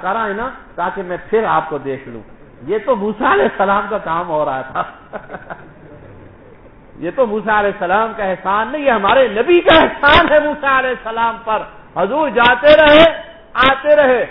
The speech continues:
حضور کو بار بار دیدار خداوندی ہوتا رہا، اور موسیٰ علیہ السلام حضور کی آنکھوں کو دیکھ کر کے اپنی پیاس بجھاتے رہے۔ فَأَوْحَى إِلَىٰ عَبْدِهِ مَا أَوْحَىٰ، وہاں بھی عبد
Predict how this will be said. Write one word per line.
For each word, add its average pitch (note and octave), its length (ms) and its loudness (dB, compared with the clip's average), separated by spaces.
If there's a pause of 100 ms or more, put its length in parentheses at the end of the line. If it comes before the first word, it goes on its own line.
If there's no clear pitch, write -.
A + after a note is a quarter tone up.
(200)
حضور C4+ 300 2
کو C4 200 4
بار C4+ 340 4
بار C#4 320 4
دیدار C4+ 380 2 (180)
خداوندی B3+ 640 0
ہوتا A#3+ 280 0
رہا، C#4+ 640 4
اور C4 140 4
موسیٰ C#4 420 2
علیہ C4 100 2
السلام B3+ 680 0
حضور D4+ 400 2
کی C#4+ 120 -6
آنکھوں D#4 520 2
کو D4 200 6
دیکھ D4+ 300 6
کر C4+ 140 2
کے B3+ 180 -2
اپنی C#4 240 -6
پیاس - 420 2
بجھاتے F3 440 -8
رہے۔ C#3+ 160 -18 (2500)
فَأَوْحَى E4 680 6
إِلَىٰ D4+ 260 6
عَبْدِهِ C#4+ 680 0
مَا A#3+ 340 2
أَوْحَىٰ، G3+ 500 0
وہاں A3+ 300 2
بھی D4+ 140 -2
عبد D4+ 360 0